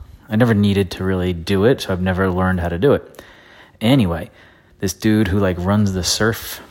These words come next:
shop there, like, Safari Surf, comes in and teaches me about screen mirroring, which is on all Macs in the upper right corner. You just click screen mirroring, or you click the upper right corner, like, there's a little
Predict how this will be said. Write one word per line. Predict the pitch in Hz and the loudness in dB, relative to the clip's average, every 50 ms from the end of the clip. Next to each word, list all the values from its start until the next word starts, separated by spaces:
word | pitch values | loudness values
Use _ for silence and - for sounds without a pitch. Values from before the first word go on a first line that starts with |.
| - - - - - - - - - - - | -20 -20 -20 -20 -20 -20 -20 -20 -20 -20 -16
shop | - - - - 85 87 - - | -14 -8 -4 -4 -4 -4 -4 -4
there, | - 90 92 87 87 87 87 | -4 -4 -2 0 0 0 -2
like, | 87 85 80 | -2 -4 -6
Safari | - 90 87 - - 95 101 104 104 107 | -6 -8 -8 -6 -2 0 0 0 0 0
Surf, | 95 - - - 92 87 85 - - - - - _ _ - - - - - _ _ | -2 -2 -2 -2 -2 -2 -2 -4 -10 -16 -20 -20 _ _ -20 -20 -20 -20 -20 _ _
comes | - - 107 98 95 90 92 | -2 0 0 2 2 2 0
in | 92 90 87 90 95 98 - - _ _ - _ _ _ _ _ - _ _ _ - - - - | 0 0 0 0 -2 -4 -6 -12 _ _ -20 _ _ _ _ _ -20 _ _ _ -20 -20 -12 -6
and | - 101 95 92 90 87 85 | -2 -2 0 0 0 -2 -2
teaches | - - 101 - 98 92 | -2 -4 -2 -2 -2 -2
me | 90 92 90 | 0 0 0
about | 90 85 92 87 87 85 - - | 0 0 0 0 0 -2 -2 -2
screen | - - - - 131 139 143 131 | -2 -2 0 0 0 2 2 4
mirroring, | 104 95 90 80 82 87 87 87 87 90 98 110 123 123 - - - | 2 2 2 0 0 -2 -2 -2 -2 -2 -2 -4 -4 -6 -10 -14 -10
which | - 92 - - | -8 -8 -4 -2
is | 101 98 95 92 92 90 - - - - | 0 0 0 0 -2 -4 -8 -10 -10 -6
on | - 95 95 92 | -4 -2 -2 0
all | 90 101 98 95 110 | 0 0 2 2 4
Macs | 117 113 101 95 92 101 - - - - | 4 2 2 0 0 -4 -6 -8 -6 -6
in | 92 | -4
the | 87 | -2
upper | 80 95 - - | -2 -2 -2 -4
right | 98 95 95 95 | -4 -4 -4 -6
corner. | - - 92 87 87 90 95 113 117 - - - - _ - - - - _ _ _ _ _ _ _ _ _ _ _ _ _ _ _ _ _ _ _ _ _ _ _ _ | -6 -6 -6 -4 -2 -2 -2 -2 -4 -8 -14 -20 -20 _ -20 -20 -20 -20 _ _ _ _ _ _ _ _ _ _ _ _ _ _ _ _ _ _ _ _ _ _ _ _
You | - - 107 | -4 -2 -2
just | 95 82 - | -2 -4 -6
click | - - 120 117 - - | 0 2 2 2 2 0
screen | - - - 120 110 107 107 | -6 -2 0 2 4 4 4
mirroring, | 101 92 92 92 90 90 92 95 120 139 - - - - - - | 4 2 2 2 2 2 0 0 0 -2 -6 -10 -18 -20 -8 -2
or | - 98 95 | 0 2 2
you | 92 95 | 2 2
click | - - 117 - - | 2 0 0 2 2
the | 110 | 2
upper | 110 104 - 110 | 2 4 4 2
right | 104 104 101 | 2 2 0
corner, | - 98 98 92 92 92 | 0 0 0 0 2 2
like, | 95 90 85 | 0 0 -2
there's | - 90 85 90 | -2 -2 -2 -2
a | 90 | -2
little | 87 87 95 90 90 90 90 - | -2 -2 -2 -2 -2 -2 -4 -8